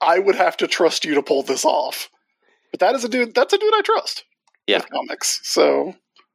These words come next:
Speaker 2: I'm realizing now, 'cause there are some covers for upcoming books in the, in the back, that U that has the star in it,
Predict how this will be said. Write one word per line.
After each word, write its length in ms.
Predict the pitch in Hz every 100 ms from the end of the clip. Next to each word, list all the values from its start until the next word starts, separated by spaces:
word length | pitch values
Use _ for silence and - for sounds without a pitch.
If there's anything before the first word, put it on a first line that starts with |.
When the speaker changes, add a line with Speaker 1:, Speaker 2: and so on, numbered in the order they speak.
| -
Speaker 2:
I'm 140 | 143
realizing 500 | 147 180 202 185 160
now, 340 | 143 143 135 127
'cause 320 | - 123 - _ -
there 160 | 120 120
are 60 |
some 180 | - 113
covers 520 | - 127 120 120 113
for 300 | - 113 107
upcoming 560 | 120 120 - 120 110 101
books 440 | 101 107 - -
in 160 | 147 113
the, 120 | 98 _ -
in 140 | 151 107
the 80 |
back, 540 | - 85 98 - - - _ _ _
that 340 | 117 143 143 -
U 540 | 110 131 147 170 196 190 - _ _ _ 123
that 100 | 117
has 200 | 120 110
the 80 |
star 380 | - - 120 135
in 140 | 151 175
it, 440 | 185 - - -